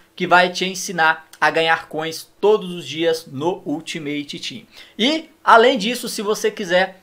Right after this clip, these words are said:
receber as nossas dicas e notificações dos conteúdos que a gente posta, lá na descrição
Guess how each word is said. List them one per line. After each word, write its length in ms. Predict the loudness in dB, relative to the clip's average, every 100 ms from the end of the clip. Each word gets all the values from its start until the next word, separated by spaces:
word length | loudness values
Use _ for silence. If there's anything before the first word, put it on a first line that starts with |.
| -6
receber 540 | -2 0 0 4 6
as 180 | 4 4
nossas 420 | 0 0 -2 -4
dicas 540 | -4 -6 -2 -2 -4 -10 -10
e 140 | -2
notificações 960 | 4 6 6 2 -2 -2 0 -2 -2 -4 -14 _
dos 200 | -6 -6
conteúdos 640 | 0 0 0 -2 -2 -6 -4
que 140 | -2
a 80 | -2
gente 280 | -4 -10 -12
posta, 600 | 0 4 4 2 -6 -8 -12 _
lá 240 | 2 6 6
na 80 |
descrição 760 | 8 6 4 -6 2 6 6 4